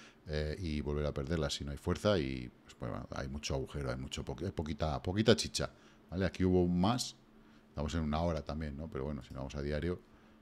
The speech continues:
eh, pues vemos que el latigazo que metió aquí hubo, <laughs> nos escupió, pero bien. Eh, y bueno, pues está ahora haciendo aquí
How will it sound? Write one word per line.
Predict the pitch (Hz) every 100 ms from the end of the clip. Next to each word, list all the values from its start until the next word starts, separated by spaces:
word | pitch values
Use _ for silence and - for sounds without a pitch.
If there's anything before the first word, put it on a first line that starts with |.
| - -
eh, | 62
pues | - 62
vemos | 69 69
que | - 76 67 65 67
el | 69
latigazo | 69 67 71 73 82
que | 76
metió | 76 78 95 73 - - -
aquí | 73 - 85 78 - -
hubo, | 87 78 76 76 76
<laughs> |
nos | 90 85
escupió, | 90 - - 80 - 95 87
pero | 80 76
bien. | 90 127 - - - - -
Eh, | - 73 71
y |
bueno, | 73 -
pues | - -
está | - 65
ahora | 69 67
haciendo | - 71 73 73 - - -
aquí | - 90 - 113 120